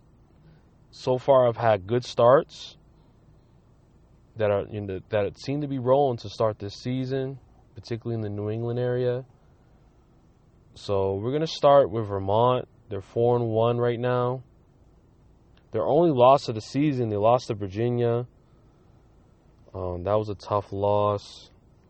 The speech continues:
I'm literally looking up the stats right now, but Anthony Lamb has been,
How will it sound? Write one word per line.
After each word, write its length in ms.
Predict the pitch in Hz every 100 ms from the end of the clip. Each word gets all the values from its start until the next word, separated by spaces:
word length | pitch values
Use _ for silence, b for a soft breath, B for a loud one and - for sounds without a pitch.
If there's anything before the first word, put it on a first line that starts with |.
| b b b b -
I'm 160 | 90
literally 280 | 98 117 117
looking 260 | 110 107 107
up 100 | -
the 120 | 87 -
stats 360 | 101 98 -
right 180 | 90 87
now, 420 | 87 101 101 98
but 200 | 92 85
Anthony 440 | 82 139 170 160 127
Lamb 580 | 104 110 120 120 117 -
has 160 | 98
been, 460 | 90 101 98 95